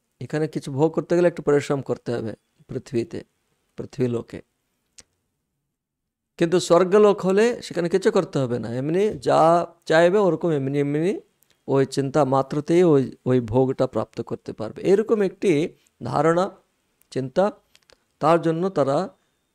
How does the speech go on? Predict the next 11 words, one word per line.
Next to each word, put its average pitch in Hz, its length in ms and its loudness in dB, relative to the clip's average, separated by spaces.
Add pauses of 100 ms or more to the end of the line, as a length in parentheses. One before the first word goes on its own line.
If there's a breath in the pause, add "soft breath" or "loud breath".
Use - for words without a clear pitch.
(2000)
অনেক 190 300 4
কিছু 160 220 -2
এই 143 140 4
কর্মগুলো 131 420 0
করত। - 300 -6 (1120)
কিন্তু 190 220 -2
পরে 208 320 6 (1700)
একটি 175 260 2 (340)
যে, 151 300 2
যেভাবে 147 460 2 (340)
কয়েকজনের 147 540 0